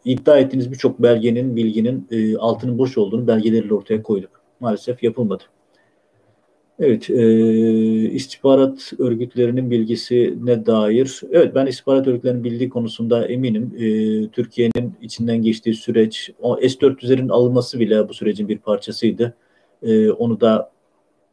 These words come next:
görmemek gerek, şey, görmemek olmaz. E, Amerikalıların tavrı ortada, e, son derece net. E, darbeye dair somut veri istiyorlar. Türkiye dört buçuk, beş yıldır bunu ortaya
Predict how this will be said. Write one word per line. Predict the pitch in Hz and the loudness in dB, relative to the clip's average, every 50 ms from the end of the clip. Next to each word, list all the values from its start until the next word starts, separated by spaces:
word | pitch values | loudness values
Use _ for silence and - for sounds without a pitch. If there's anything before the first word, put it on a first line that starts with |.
| _ _ _ _ _ _ _ _ _ _ _ _ _ _ | _ _ _ _ _ _ _ _ _ _ _ _ _ _
görmemek | 131 127 120 107 107 98 95 92 92 - | 4 4 4 4 2 -2 -4 -6 -6 -4
gerek, | - 98 95 92 - - 113 | -4 -4 -4 -4 -6 -8 -4
şey, | 110 110 104 - | -4 -4 -4 2
görmemek | - 120 113 110 110 104 104 101 101 - | 2 2 4 4 2 -2 -2 -4 -4 -2
olmaz. | 101 117 117 113 104 101 107 107 - - - | 0 0 0 0 0 -2 -4 -6 -10 -12 -10
E, | - 117 113 113 110 | -8 -6 -2 -2 -2
Amerikalıların | - 123 127 123 120 117 - 127 117 117 117 113 117 120 120 110 - _ | -2 0 0 0 0 0 2 2 2 4 4 2 2 2 -2 -6 -10 _
tavrı | - 110 110 107 110 113 - | -4 -2 -2 2 2 0 2
ortada, | 104 107 113 110 110 - 107 90 98 98 104 101 98 - 98 | 2 2 0 0 0 -4 -4 -2 0 0 0 0 -2 -6 -6
e, | 98 98 98 98 98 95 92 | -6 -6 -6 -8 -8 -8 -8
son | - - 101 101 | -10 -10 -8 -6
derece | 101 98 98 92 101 95 101 | -4 -4 -4 -4 -4 -6 -4
net. | 107 107 110 - - _ _ _ _ _ _ _ _ _ _ _ | -4 -4 -6 -8 -18 _ _ _ _ _ _ _ _ _ _ _
E, | - 107 104 98 98 | -4 -4 -4 -2 0
darbeye | 110 110 110 107 113 113 107 | 0 0 2 4 4 4 4
dair | 107 104 104 | 4 0 0
somut | 104 - - 104 107 110 - - | -2 -4 -8 -6 -6 -6 -4 -4
veri | 104 101 | 0 0
istiyorlar. | 110 110 - _ 110 110 107 110 107 110 | 0 -2 -2 _ 0 2 2 2 -2 -2
Türkiye | - 110 104 - 113 104 107 | -6 -8 -6 -4 -4 -2 0
dört | 117 113 110 - | 0 0 0 -2
buçuk, | _ - _ _ 107 | _ -20 _ _ -4
beş | 113 113 - - | -4 -4 -4 -10
yıldır | 95 98 104 95 95 | -6 -4 -4 -4 -4
bunu | 98 98 104 113 113 - _ _ - | -4 0 0 0 -2 -4 _ _ -4
ortaya | - 95 - - 98 98 98 104 101 - | -4 -4 -2 -2 0 0 0 0 -2 -10